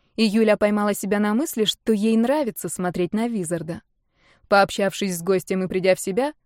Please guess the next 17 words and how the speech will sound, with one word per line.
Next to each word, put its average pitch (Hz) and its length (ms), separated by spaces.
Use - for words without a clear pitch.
Стас - 340
показал 220 440
гостю 220 360
комнату. 165 540
Просторную, 208 840
со - 160
светло-серыми 190 680
стенами 220 720
и 285 100
лоджией. 165 600
Пока 185 320
Визард 180 380
осматривал 220 600
её, 202 340
Стас - 320
шепнул 208 400
Юле. 202 420